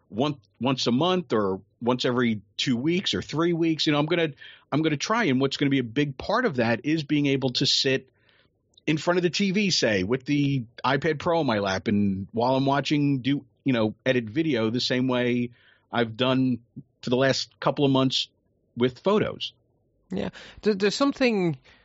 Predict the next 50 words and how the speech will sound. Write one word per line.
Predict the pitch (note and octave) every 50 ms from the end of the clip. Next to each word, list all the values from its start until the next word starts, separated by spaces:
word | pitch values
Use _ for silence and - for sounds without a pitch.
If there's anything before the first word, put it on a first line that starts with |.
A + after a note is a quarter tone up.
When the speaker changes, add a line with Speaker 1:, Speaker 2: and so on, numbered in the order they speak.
| _ _ _ _ _ _ _ _ _ _ - G#3+ G#3+
Speaker 2:
the | - E3 D#3
concept | - G#3+ B3 B3 - C4 -
of | G3 E3
editing | F3+ F3 E3 D#3+ D#3 C#3
video | A#2 B2+ D3 C#3+ D3+ C#3+ C3+ C3 C3
on, | B2+ B2
on | A#2+ A#2+ B2
a | B2+ B2+
large | A#2 B2+ B2 B2+ B2+ C3 C3 B2 A2+ -
touchscreen | - C#3 B2+ - - - B2 A#2
like | A2+ A2+ A2+
the | - B2
iPad | A#2+ A#2 A2+ - A#2 G#2+ A2+ A2
Pro, | - - A#2+ A#2 A#2
it, | A#2 G#2+ - A#2+ A#2
it, | C#3 C3+ - -
it | - D3+ - -
seems | - - - - G#3+ A3 B3 B3+ A#3 - - - - - - _ -
like | D3 C#3+ -
it's | D#3 -
getting | - D#3 C#3 C3+ B2+
closer | - - D3+ D3+ D#3 - - C#3+
to | - - C3
the | B2+ B2+
old | B2 C3 C#3 C3+ C3 A2+
days | B2 A#2+ A2+ A#2 A2 A#2
when | A#2 A#2
you | A#2 A#2
would | A#2+ A2+
be, | G#2+ A#2+ A#2 A2 - - - - _
you | C#3+ C3+
know, | A#2+
you | A#2 A2
have | F#2+ A#2+ A#2 -
physical | - E3+ D#3 D#3+ D3 C#3+
pieces | C3+ - D3+ C3+ - A#2+ A2+
of | A2
film | - - C#3+ C#3 C3 B2+ A#2+ A2+
that | A2 -
you'd | A2+ A2+ G#2
be | A#2 A2+
splicing | - - B2 B2 A#2+ G#2 - A#2+ A2
together | A2 G#2+ B2 B2 A#2 A#2 A2
and | G#2+ A2+ -
stuff. | - A2+ A2 A2+ -
It, | C3 A#2+ - - - - -
it, | - - - -
it | - D3 -
feels | - A3+ B3 C4+ A#3 F#3 F3
more, | F3+ F3+ E3+ D#3 D3 B2 - - -